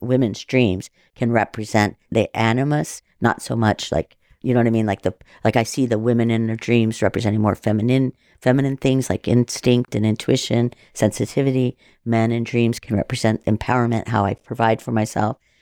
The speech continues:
So the man stalker trying to get into the house is a part of her, you know, professional identity that needs to come in and be understood, loved, accepted.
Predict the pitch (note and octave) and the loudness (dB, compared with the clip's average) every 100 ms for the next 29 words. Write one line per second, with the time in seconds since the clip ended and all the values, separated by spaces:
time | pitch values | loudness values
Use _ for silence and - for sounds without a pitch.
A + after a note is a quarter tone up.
0 | _ - G#2+ G#2+ B2+ C3 B2 - C#3 B2 | _ -4 -2 2 2 2 -2 -2 -2 -2
1 | A2 - A2+ A2 A2+ G2 F2+ - B2+ F#3+ | -6 -2 0 0 0 -2 -4 -4 0 2
2 | C3 A#2 - _ _ _ - A#2+ G#2+ G#2+ | 2 -2 -8 _ _ _ -2 2 2 0
3 | - A#2 G#2+ - A2+ - A2+ G#2 G#2 - | -4 -2 0 -2 -6 -2 0 0 -4 -14
4 | - - A2+ G2+ A2+ - C3+ - C3 A#2 | -20 -4 -2 -2 -2 0 0 0 0 0
5 | A2+ C#3 D3 C3 A#2 A2 A2+ - _ _ | 2 2 2 0 -2 -2 -4 -8 _ _
6 | G2 - B2 - - - G#2+ A2 C3+ C3 | 0 2 0 0 -6 -4 -2 0 0 -2
7 | A2+ G#2 G#2+ G#2 - E3+ E3 D3+ C#3+ - | -2 -2 -2 -4 -4 0 2 2 -4 -8
8 | _ _ - B2+ C3+ C3 B2+ - - - | _ _ -4 0 2 0 -4 -8 -12 -4
9 | - B2+ - C3 B2+ | -2 -2 0 0 0